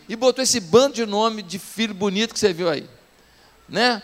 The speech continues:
Alguns desses nomes você já catalogou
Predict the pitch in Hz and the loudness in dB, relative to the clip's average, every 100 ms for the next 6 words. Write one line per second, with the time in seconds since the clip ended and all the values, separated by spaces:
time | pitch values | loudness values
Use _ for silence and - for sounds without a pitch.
0 | - - 170 190 240 220 196 180 214 233 | -6 2 2 2 -2 -2 -4 -2 -2 -2
1 | 208 214 214 214 185 156 196 240 - 233 | 0 0 4 2 2 2 2 2 0 -2
2 | 208 208 202 185 156 185 208 | 0 2 4 4 4 4 4